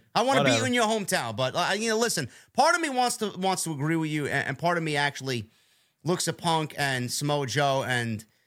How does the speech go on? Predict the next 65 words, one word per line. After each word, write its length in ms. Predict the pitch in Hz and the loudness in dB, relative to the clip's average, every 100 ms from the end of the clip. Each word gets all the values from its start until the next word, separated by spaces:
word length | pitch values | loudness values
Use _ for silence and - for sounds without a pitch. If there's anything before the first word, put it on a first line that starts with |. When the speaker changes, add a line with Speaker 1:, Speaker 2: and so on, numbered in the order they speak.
| _ _ | _ _
Speaker 1:
what 200 | 165 190 | -2 0
that 240 | 190 170 - | 0 -2 -4
feud 240 | 180 180 | -6 -6
probably 500 | - 156 156 135 139 | 0 0 0 -2 0
means 340 | 135 147 151 - | 2 2 0 0
to 120 | 123 | 0
them. 400 | 123 147 160 156 - _ _ _ - | 2 2 0 -2 -8 _ _ _ -4
To 100 | 120 | 2
do 180 | 180 | 4
it 80 | 202 | 4
in 60 | 170 | 0
front 180 | 170 165 | 0 2
of 80 | 135 | 2
eighty 200 | 170 170 | 0 0
thousand 460 | 165 160 151 143 | 0 0 0 -4
people, 340 | - 160 170 156 | -2 -2 0 0
it's 120 | 117 | 0
got, 200 | 151 135 | 0 0
it's 120 | 139 | -2
gotta 200 | - 147 | 0 0
mean 180 | 139 147 | 0 0
the 80 | 131 | 0
world 280 | 131 180 - | 0 0 0
to 60 | 117 | -4
those 240 | 101 101 | -4 -4
guys. 300 | 101 92 101 | -4 -4 -4
I 20 | |
mean, 100 | 110 | -2
it's 100 | 117 | -2
how 100 | 147 | 0
long 160 | 160 160 | 0 0
it's 80 | 131 | -2
been 140 | 139 | -2
going 220 | 151 151 120 | 0 0 -4
on? 100 | 90 | -6
Twenty 240 | 139 139 | -4 -4
fucking 320 | 123 143 139 | 0 -2 0
years 180 | 151 156 | -2 -2
with 100 | 151 | -4
these 120 | 160 | -4
guys? 260 | 147 185 170 | 0 -2 0
I 40 | |
mean 260 | 170 117 104 _ _ | -2 -2 -4 _ _
Speaker 2:
Yeah, 340 | 240 285 240 180 - - | -2 2 4 2 -6 -12
and 160 | 202 | -6
I 140 | 220 220 | -2 -4
get 400 | 143 117 202 190 | -4 0 2 2
it. 160 | 143 - | 0 -2
And 140 | 147 | -4
maybe 220 | 180 240 | -4 -4
this 220 | 220 220 | -2 -2
is, 160 | 202 156 | -2 -2
like, 200 | 175 123 | -2 0
them, 320 | 147 160 156 127 | -2 -2 -4 -6
you 80 | 143 | -4
know, 100 | 131 | -2
A 140 | 143 | -2
W 340 | 143 147 147 147 | -2 -2 -2 -6
and 80 | 123 | -4
Tony 260 | 151 143 | -4 -4
Khan, 320 | 123 143 139 131 | -4 -2 -2 -4
like, 200 | 113 - | -8 -8
"All 80 | 123 | -4
right, 320 | 127 113 107 | -2 -2 -4
Punk, 280 | - 127 | -6 -6